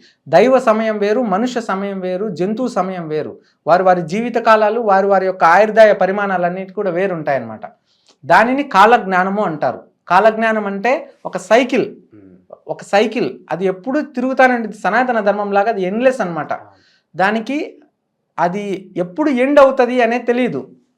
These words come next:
Speaker 1: కాకపోతే కొన్ని మూలాలు ఉన్నాయి, ఈ టయానికి ఇట్లా అని చెప్పేసి.
Speaker 2: Ah.
Speaker 1: బ్రహ్మం గారు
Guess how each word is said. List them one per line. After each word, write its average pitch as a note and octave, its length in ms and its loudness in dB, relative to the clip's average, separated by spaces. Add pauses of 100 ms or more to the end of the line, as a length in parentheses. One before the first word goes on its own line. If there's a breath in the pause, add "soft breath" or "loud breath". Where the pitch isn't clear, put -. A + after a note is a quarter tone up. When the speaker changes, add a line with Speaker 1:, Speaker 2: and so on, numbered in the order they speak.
(580)
Speaker 1:
కాకపోతే A3 340 2
కొన్ని A3+ 240 -2
మూలాలు A#3+ 440 4
ఉన్నాయి, F#3 320 -4
ఈ F#3+ 40 -6
టయానికి G3+ 440 0
ఇట్లా F#3 180 -4
అని E3 140 -4
చెప్పేసి. C#3+ 300 -10
Speaker 2:
Ah. G#2 200 -16
Speaker 1:
బ్రహ్మం A3+ 480 0
గారు B3+ 480 4